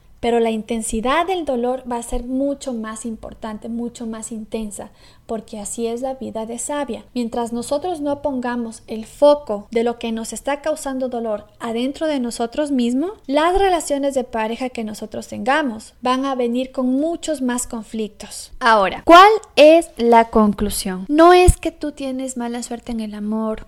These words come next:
no es que te hicieron brujería. Lo que pasa es que estás haciendo algo sin darte cuenta y eso hace que atraigas el mismo tipo de personas y situaciones a tu vida. Para comenzar a cortar esos patrones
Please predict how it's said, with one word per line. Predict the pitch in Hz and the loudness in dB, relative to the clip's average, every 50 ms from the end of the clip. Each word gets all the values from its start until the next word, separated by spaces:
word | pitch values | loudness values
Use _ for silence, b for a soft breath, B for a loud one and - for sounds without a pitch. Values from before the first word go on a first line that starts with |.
| _ _ - | _ _ -10
no | 285 226 226 226 233 | -6 -4 -4 -2 -4
es | 226 - | -4 -6
que | - 233 | -8 -10
te | 226 - 233 | -10 -10 -10
hicieron | 220 - - 233 220 220 214 208 208 | -10 -8 -8 -6 -6 -4 -4 -4 -4
brujería. | 202 214 202 - 220 214 208 202 202 202 196 196 196 - B B B B B B B | -4 -6 -8 -10 -10 -8 -6 -4 -4 -6 -6 -8 -12 -16 B B B B B B B
Lo | - 214 214 | -10 -10 -8
que | - 214 | -10 -10
pasa | - - 226 226 226 - 240 | -8 -8 -8 -6 -6 -4 -2
es | 233 | -2
que | - 226 | -2 -4
estás | 208 - - 254 226 220 - - | -6 -12 -12 -12 -12 -12 -12 -12
haciendo | - 220 - - 226 226 214 214 220 233 - _ - | -10 -10 -8 -8 -8 -8 -8 -8 -10 -12 -14 _ -4
algo | - 226 226 220 226 226 240 254 254 | -2 0 0 0 -2 -4 -4 -6 -8
sin | - - - - 262 262 262 247 | -8 -6 -4 -2 -2 -2 -2 -2
darte | 254 240 247 254 - 277 269 | -2 -4 -4 -4 -8 -12 -12
cuenta | - - 226 226 226 220 220 - 240 240 - _ | -8 -8 -8 -6 -6 -8 -8 -10 -12 -12 -12 _
y | 233 220 233 247 | -10 -6 -4 -4
eso | 247 240 - 254 233 | -4 -4 -6 -6 -6
hace | 220 220 220 - 254 247 | -8 -8 -8 -8 -10 -10
que | 247 240 | -8 -10
atraigas | 214 208 - 220 214 214 214 226 233 240 - _ _ _ _ - | -12 -10 -8 -8 -8 -6 -6 -8 -10 -10 -12 _ _ _ _ -6
el | 262 254 247 254 | -2 -2 0 0
mismo | 277 294 294 285 285 285 277 | 0 0 -2 -2 -4 -6 -8
tipo | - 240 233 226 - 247 240 - B B B | -8 -12 -12 -8 -6 -8 -8 -8 B B B
de | 226 226 240 233 | -6 -4 -4 -4
personas | 233 240 226 - - 233 226 226 233 233 233 - - | -4 -6 -8 -6 -4 -4 -2 -2 -2 -4 -4 -8 -10
y | 240 | -10
situaciones | 220 - 226 214 - 220 214 - - 208 208 202 202 208 208 202 - - | -8 -8 -8 -8 -8 -10 -8 -8 -6 -4 -4 -4 -4 -4 -6 -10 -10 -6
a | - 226 233 226 - | -4 -4 -4 -2 -4
tu | 240 226 | -4 -2
vida. | 226 220 208 196 185 - | 0 0 -2 -2 -2 -2
Para | 247 247 254 262 262 | -2 0 -2 -2 0
comenzar | 262 240 240 247 247 247 - 320 349 359 403 | 0 0 0 0 0 0 0 0 2 2 0
a | 415 403 - | -2 -4 -6
cortar | - 277 - 240 - _ - 240 240 233 226 226 | -8 -10 -10 -10 -12 _ -6 -4 -2 -4 -4 -6
esos | - 240 233 247 240 - | -8 -8 -8 -8 -10 -10
patrones | - 214 208 - 226 226 226 226 233 240 240 - - | -10 -12 -10 -6 -6 -4 -2 -2 -4 -4 -6 -8 -12